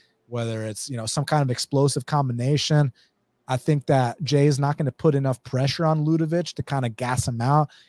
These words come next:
And I think that, you know, that kinda slow paced kickboxing fight will give Ludovic the openings he needs to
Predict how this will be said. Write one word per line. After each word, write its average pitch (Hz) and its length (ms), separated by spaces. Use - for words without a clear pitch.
And 123 100
I 123 60
think 131 280
that, 120 280
you 139 100
know, 120 180
that 123 180
kinda 135 200
slow 135 400
paced 131 440
kickboxing 123 580
fight 127 320
will 135 140
give 147 220
Ludovic 127 560
the 117 100
openings 123 440
he 117 120
needs 113 280
to 104 400